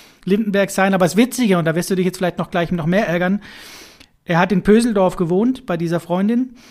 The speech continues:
und war, aber Pöseldorf ist hier schickimicki, wo die Nutten achtzig statt fünfzig kosten, da wo Jens wohnt.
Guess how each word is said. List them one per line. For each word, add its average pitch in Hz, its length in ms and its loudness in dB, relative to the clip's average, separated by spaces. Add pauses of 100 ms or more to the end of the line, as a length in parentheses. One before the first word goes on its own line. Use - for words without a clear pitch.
(300)
und 175 160 0
war, 185 180 4
aber 170 180 0
Pöseldorf 190 440 0
ist 170 160 -10
hier 165 320 -4 (440)
schickimicki, 185 640 -4
wo 170 100 -2
die 156 260 -4 (720)
Nutten 185 280 -4
achtzig 180 360 -6
statt 180 160 -6
fünfzig 185 340 -10
kosten, 175 300 -6
da 160 80 -4
wo 156 40 -4
Jens 170 280 -6
wohnt. 185 220 -4